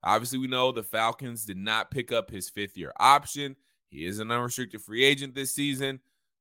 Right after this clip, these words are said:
Do the Falcons re-sign him? Because he did have a career year this year, played very well.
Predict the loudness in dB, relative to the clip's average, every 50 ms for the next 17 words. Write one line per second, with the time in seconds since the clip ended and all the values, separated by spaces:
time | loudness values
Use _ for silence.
0 | _ _ _ -6 -4 -4 -4 -6 0 4 6 8 8 6 4 0 -6 -6 -6 -10
1 | -12 -14 -14 -14 -10 -8 -8 -6 -4 -2 0 0 0 0 0 -2 -4 -6 -8 -10
2 | -16 -16 -14 -14 -12 -12 -14 -16 -12 -6 -2 0 0 0 0 0 0 0 0 0
3 | -4 -10 -14 -12 -12 -10 -8 -6 -6 -6 -6 -6 -6 -6 -6 -6 -6 -8 -8 -8
4 | -8 -10 -10 -10 -8 -8 -8 -8 -8 -8 -4 0 4 6 6 6 6 6 4 4
5 | 4 2 0 -4 _